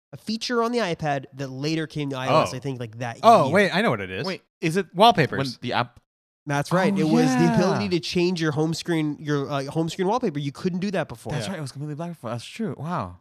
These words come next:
Speaker 3: Okay. I didn't realize that was iPad specific. Wow.
Speaker 2: Yeah, for that first
Speaker 3: Interesting.
Speaker 2: i-, iPad, they had that cool, it was like a lake with, like, a m-, meteorite in the
Speaker 1: Yeah.
Speaker 2: sky. <laughs>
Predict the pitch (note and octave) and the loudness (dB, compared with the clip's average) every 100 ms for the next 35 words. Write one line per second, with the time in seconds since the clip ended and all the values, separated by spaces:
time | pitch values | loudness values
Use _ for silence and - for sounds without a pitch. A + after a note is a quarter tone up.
0 | _ C#3+ C3 A2+ C#3 D3 G3 G3 F3 D#3 | _ -10 -8 -8 -6 -2 -2 0 -2 -4
1 | C#3 - C3+ C3+ D#3 - - F3 A#2+ D3 | -6 -8 -8 -8 -10 -12 -12 -12 -12 -10
2 | A#2 G2+ _ _ _ _ _ _ _ _ | -10 -12 _ _ _ _ _ _ _ _
3 | _ - C3 A2+ - A#2+ A2+ C#3+ C#3+ D3+ | _ -2 0 0 -2 -2 -2 -2 0 0
4 | - D3 D3 B2+ C3 C#3+ A#2+ F#2+ F#2+ - | 2 4 4 2 0 0 -2 -4 -6 -12
5 | _ _ - B2+ B2+ B2 A#2 - C#3+ C3+ | _ _ -6 -2 0 0 -2 -4 -2 0
6 | C3+ C3 B2+ B2+ A#2+ A2 G#2 A#2+ C3+ C3+ | 0 -2 -4 -4 -6 -6 -4 -2 -2 -4
7 | A#2+ A2 G2 G2+ A2 - B2+ C3+ C3 B2 | -10 -8 -8 -8 -10 -8 -4 -2 0 0
8 | B2+ A#2+ B2+ D#3+ F#3 C3+ E3+ - | 0 -2 -4 -2 0 0 -2 -6